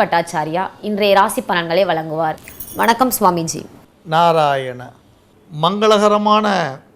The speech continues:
Speaker 2: குரோதி வருடம் ஆனி மாதம் இருபத்தி ஒன்பதாம் தேதி, பதிமூன்று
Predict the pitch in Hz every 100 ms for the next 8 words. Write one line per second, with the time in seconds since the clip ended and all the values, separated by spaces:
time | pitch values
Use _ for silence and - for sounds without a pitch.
0 | _ 175 214 214 214 175 156 143 160 233
1 | - _ _ _ _ _ 139 185 214 208
2 | 185 156 147 190 254 - _ - 156 202
3 | 190 185 156 160 190 208 214 214 170 151
4 | 139 170 254 - _ _ _ _ _ _
5 | 156 180 233 214 208 220 208 220